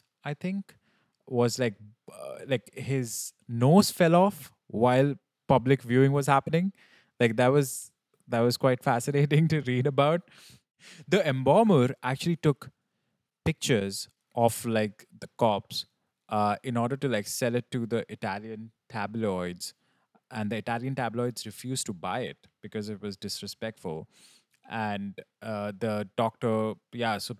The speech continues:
the doctor was, like, absolute crook. Like, he was not a good doctor who did that. So, so embalming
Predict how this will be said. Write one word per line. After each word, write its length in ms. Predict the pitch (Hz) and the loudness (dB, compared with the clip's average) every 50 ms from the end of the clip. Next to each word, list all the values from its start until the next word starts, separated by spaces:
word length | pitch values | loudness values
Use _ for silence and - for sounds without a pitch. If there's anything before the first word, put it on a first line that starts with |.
| _ _ | _ _
the 40 | 101 | -10
doctor 400 | - - 117 127 - - 165 147 | -4 -4 -4 -4 -2 -2 -2 0
was, 280 | 123 117 110 101 - | 0 -2 -2 -4 -6
like, 180 | 113 104 95 - _ _ _ _ _ _ _ _ | -6 -8 -8 -8 _ _ _ _ _ _ _ _
absolute 480 | - 110 107 - - 117 113 110 107 98 _ _ _ | -10 -10 -8 -8 -8 -8 -8 -8 -8 -10 _ _ _
crook. 540 | - - - 123 110 - _ - - - - _ _ _ _ _ _ _ _ _ _ | -10 -6 -4 -4 -6 -6 _ -16 -20 -20 -20 _ _ _ _ _ _ _ _ _ _
Like, 220 | 95 92 87 87 | -8 -8 -8 -8
he 60 | - 110 | -10 -10
was 120 | 107 101 | -10 -8
not 240 | 110 113 110 110 107 | -8 -6 -6 -4 -6
a 60 | 107 | -6
good 220 | 98 107 101 92 | -8 -10 -12 -8
doctor 520 | - 104 101 98 - - 101 90 90 90 92 | -4 -4 -4 -4 -6 -6 -6 -6 -4 -6 -6
who 160 | 95 98 95 | -8 -10 -10
did 220 | 87 95 95 95 | -8 -8 -8 -6
that. 220 | - 85 82 82 - _ | -6 -6 -6 -6 -8 _
So, 340 | - - 104 90 87 95 104 - _ _ _ _ _ _ _ _ _ _ _ _ _ _ _ _ | -10 -8 -8 -8 -8 -10 -14 -18 _ _ _ _ _ _ _ _ _ _ _ _ _ _ _ _
so 360 | - - 156 147 139 120 - _ _ _ _ _ _ _ _ _ _ _ _ _ _ _ _ _ _ _ _ _ _ - | -2 2 2 2 2 2 -2 _ _ _ _ _ _ _ _ _ _ _ _ _ _ _ _ _ _ _ _ _ _ -12
embalming 800 | 139 135 135 127 127 143 170 214 220 220 151 127 131 135 123 | -10 -8 -4 2 4 4 6 6 6 4 4 2 0 -2 -4